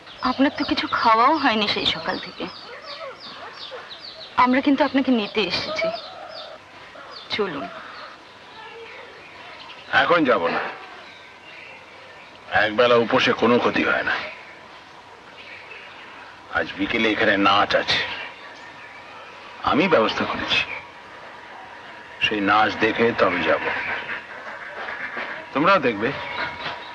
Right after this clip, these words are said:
Speaker 2: ভারতবর্ষের প্রাচীনতম অধিবাসী হচ্ছে কোল উপজাতি, সাঁওতালরা ওদেরই সমগোত্রীয়।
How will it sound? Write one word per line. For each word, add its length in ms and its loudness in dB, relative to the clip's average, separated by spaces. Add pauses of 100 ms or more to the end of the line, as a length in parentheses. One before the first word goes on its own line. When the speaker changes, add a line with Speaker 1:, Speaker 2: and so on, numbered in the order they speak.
(1500)
Speaker 2:
ভারতবর্ষের 680 8 (140)
প্রাচীনতম 580 6 (120)
অধিবাসী 500 6
হচ্ছে 180 2 (140)
কোল 220 8 (100)
উপজাতি, 520 0 (1700)
সাঁওতালরা 480 6
ওদেরই 300 4
সমগোত্রীয়। 600 0